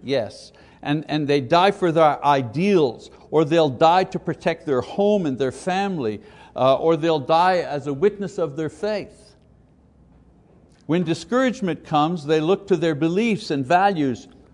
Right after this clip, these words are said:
to sustain them and comfort them and motivate them to, to, to press on. That's, you know, people who have core values. In Matthew thirteen, one to twenty-three, Jesus explains this principle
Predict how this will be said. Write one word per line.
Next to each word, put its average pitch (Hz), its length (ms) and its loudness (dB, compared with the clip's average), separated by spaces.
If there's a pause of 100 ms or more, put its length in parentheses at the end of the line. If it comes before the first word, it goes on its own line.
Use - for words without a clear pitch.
(140)
to 175 100 -6
sustain 190 640 -4
them 143 240 0
and 120 180 -6
comfort 196 460 -2
them 131 180 -2
and 131 180 -4
motivate 170 680 6
them 139 160 -4
to, - 140 -12 (300)
to, 127 100 -14 (300)
to 143 80 -14
press - 380 -6
on. 196 340 -8 (680)
That's, 208 520 -6 (420)
you - 140 -12
know, 104 100 -10
people 208 360 -4
who 160 220 -6
have 208 300 -4
core 123 180 -4
values. 82 640 -14 (840)
In 147 160 -6
Matthew 202 360 -2
thirteen, 190 500 -4
one 185 180 -6
to 175 120 -10
twenty-three, 170 600 -8 (360)
Jesus 220 460 -4
explains 180 600 -4
this 165 220 -4
principle 180 720 -6